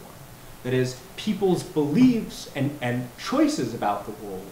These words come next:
are informed by the facts of the matter about the world. And we can move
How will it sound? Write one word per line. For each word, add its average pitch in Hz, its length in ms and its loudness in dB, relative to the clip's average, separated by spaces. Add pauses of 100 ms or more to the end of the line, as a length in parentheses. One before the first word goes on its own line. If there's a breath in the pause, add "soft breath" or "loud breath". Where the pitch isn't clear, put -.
(400)
are 143 160 8
informed 175 580 4
by 135 320 4
the 131 100 -4
facts 190 460 0
of 113 60 -6
the 117 80 -6
matter 101 320 -6
about 139 440 2
the 107 60 -8
world. 90 240 -10 (3500)
And 170 120 0
we 175 80 4
can 180 160 4
move 240 340 8